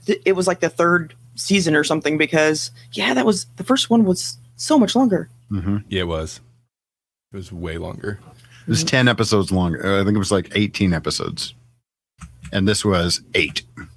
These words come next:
Speaker 2: And one of 'em was, like, seven minutes long.
Speaker 1: And there weren't really all that many robots.
Speaker 2: Really? There wasn't, yeah.
Speaker 3: There's lots of death.
Speaker 1: Yeah. But we'll talk about that later. So what are we
Speaker 2: Oh,
Speaker 1: talking
Speaker 2: yeah.
Speaker 1: about now?
Speaker 3: Okay, so, uh,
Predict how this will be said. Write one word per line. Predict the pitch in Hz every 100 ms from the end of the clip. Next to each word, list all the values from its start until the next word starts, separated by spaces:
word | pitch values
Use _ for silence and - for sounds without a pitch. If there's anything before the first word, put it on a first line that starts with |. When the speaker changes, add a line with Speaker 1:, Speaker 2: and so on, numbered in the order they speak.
| _ _ -
Speaker 2:
And | 110 104
one | 120
of | 113
'em | 107
was, | 104 98
like, | 98
seven | - - 101 95
minutes | 92 87 82 -
long. | 90 73 71 - - _ _ _ _ -
Speaker 1:
And | 254
there | 359
weren't | 359 415
really | 392 359
all | 349 339
that | 339
many | 302 302
robots. | 302 330 - - - - _ _ _ _ _ _ - 233 _ - -
Speaker 2:
Really? | 113 156 156
There | 143
wasn't, | 120 131 98 92
yeah. | 98 95 90 - _ _ _ _ _ _ _ _ _
Speaker 3:
There's | 98
lots | 104 104
of | 92
death. | 110 123 113 - - _ _ _ _
Speaker 1:
Yeah. | 170 165 - - - -
But | 311
we'll | 349
talk | 302
about | 269 208
that | 196
later. | - - - -
So | - 202
what |
are | 240
we |
Speaker 2:
Oh, | 226
Speaker 1:
talking | 226
Speaker 2:
yeah. | 208
Speaker 1:
about | 214
now? | 233 240 - _ _ _ _ _ _ _ _ - - -
Speaker 3:
Okay, | 165 170
so, | 117 143 139 - - _ _ _ _
uh, | 131 135 131